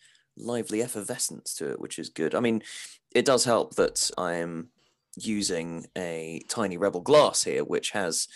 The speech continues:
a lovely nucleation point in the shape of the Tiny Rebel logo, which I think is a nice touch, incidentally. But it, it's definitely, you know, it's fairly lively. It poured with a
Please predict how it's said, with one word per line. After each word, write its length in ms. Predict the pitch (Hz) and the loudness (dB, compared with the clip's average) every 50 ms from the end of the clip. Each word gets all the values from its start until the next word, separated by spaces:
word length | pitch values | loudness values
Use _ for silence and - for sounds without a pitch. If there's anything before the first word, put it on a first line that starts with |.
| - - - - _ - | -20 -20 -20 -20 _ -10
a 60 | 92 | -6
lovely 340 | 95 95 95 90 95 90 87 | -4 -4 -4 -4 -4 -8 -8
nucleation 760 | 87 90 90 85 - - 87 85 82 82 82 - - 90 - | -6 -6 -6 -6 -6 -4 -2 0 0 0 0 -4 -6 -8 -10
point 320 | - - 82 80 85 - | -8 -6 -6 -6 -6 -8
in 120 | - 82 80 | -8 -8 -8
the 60 | - | -6
shape 320 | - - 90 78 - - | -2 0 0 0 0 -2
of 100 | 82 - | -8 -8
the 60 | - | -8
Tiny 280 | 76 - 85 82 73 76 | -6 -4 -4 -4 -4 -4
Rebel 400 | - 76 73 71 65 71 - _ _ - | -4 -6 -4 -2 -4 -4 -6 _ _ -2
logo, 280 | 95 101 80 64 - - - - - - _ _ _ _ _ _ _ _ _ _ _ _ _ | 2 2 2 2 0 -4 -4 -6 -8 -14 _ _ _ _ _ _ _ _ _ _ _ _ _
which 280 | - - - - - - | -10 -10 -8 -6 -8 -8
I 80 | - - | -6 -6
think 200 | - - - 71 | -6 -6 -6 -6
is 60 | 73 | -8
a 40 | 76 | -6
nice 220 | 67 64 - - | -4 -2 -2 -2
touch, 360 | - 73 78 - - - - _ - | -2 -2 -4 -4 -6 -10 -12 _ -8
incidentally. 560 | 90 82 - - 73 71 73 - 85 85 - _ - | -6 -4 -4 -4 -4 -6 -4 -4 -4 -6 -6 _ -2
But 140 | 120 113 110 | 0 2 4
it, 100 | - - | 6 6
it's 220 | 117 113 - - | 6 6 6 6
definitely, 640 | - 139 135 - 110 - 92 104 101 95 90 - - | 6 6 4 4 0 2 4 4 4 4 0 -2 -2
you 200 | - 67 101 127 | -4 0 2 4
know, 60 | 110 | 4
it's 100 | 101 104 | 4 2
fairly 280 | - - 143 127 107 101 | 4 6 6 6 6 6
lively. 460 | 107 110 110 113 110 107 - 87 82 | 4 6 6 6 4 4 2 -2 -4
It 140 | 80 - - | -6 -6 -6
poured 360 | - - 123 110 101 98 85 | -6 -4 -2 0 0 0 -2
with 120 | 87 85 80 | -4 -6 -6
a 160 | 82 82 | -6 -8